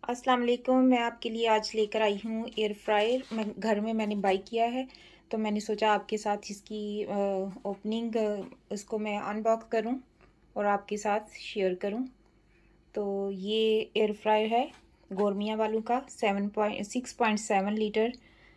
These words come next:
अ, capacity है इसके अंदर। digital air fryer है और इसके अंदर आप ये देखें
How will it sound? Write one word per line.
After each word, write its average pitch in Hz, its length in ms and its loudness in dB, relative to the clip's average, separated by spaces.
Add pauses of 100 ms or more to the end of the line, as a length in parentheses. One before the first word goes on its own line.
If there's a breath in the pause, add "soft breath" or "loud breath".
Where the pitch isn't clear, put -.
(160 soft breath)
अ, 208 160 0
capacity 202 560 -2
है 240 120 2
इसके 226 240 -4
अंदर। 220 280 0
digital 220 640 -2
air 196 160 0
fryer 208 360 0
है 254 240 -2 (1300)
और 202 380 -2
इसके 233 340 0
अंदर 208 500 4
आप 196 300 6 (1800 loud breath)
ये 190 120 0
देखें 190 380 -6